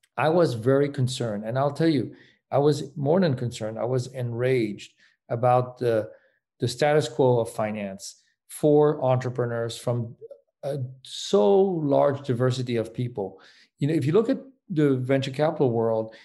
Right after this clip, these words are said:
they only invest in people that look like them in the place they live. So you got the both coasts, and you got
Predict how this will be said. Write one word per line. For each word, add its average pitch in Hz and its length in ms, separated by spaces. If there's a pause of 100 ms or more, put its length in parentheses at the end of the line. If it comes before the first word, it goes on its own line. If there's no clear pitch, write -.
(280)
they 165 260
only 160 560
invest 131 360
in 123 80
people 131 260
that 113 220
look 127 120
like 147 220
them 156 200 (180)
in 147 240
the 135 80 (100)
place 127 220
they 120 160
live. 110 360 (120)
So 139 240
you 135 140
got 151 420
the 123 120 (300)
both 170 320
coasts, - 720 (480)
and 135 160
you 135 60
got 131 320